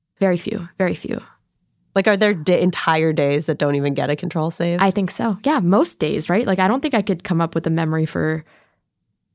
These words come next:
Speaker 1: every <laughs> day of my life. Like, most
Speaker 2: Yeah.
Speaker 1: of them
Speaker 2: Yeah.
Speaker 1: are not, uh, re-, recollectible, like, they're gone.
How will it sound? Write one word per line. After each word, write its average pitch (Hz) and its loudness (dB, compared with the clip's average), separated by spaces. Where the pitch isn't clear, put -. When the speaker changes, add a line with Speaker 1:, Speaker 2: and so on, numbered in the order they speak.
Speaker 1:
every 175 0
<laughs> 165 0
day 220 4
of 220 4
my 185 2
life. 175 0
Like, 175 -2
most 180 2
Speaker 2:
Yeah. 165 4
Speaker 1:
of 175 0
them 165 0
Speaker 2:
Yeah. 175 0
Speaker 1:
are 170 0
not, 175 0
uh, - -6
re-, 170 -2
recollectible, 170 -4
like, - -8
they're 175 -4
gone. - -6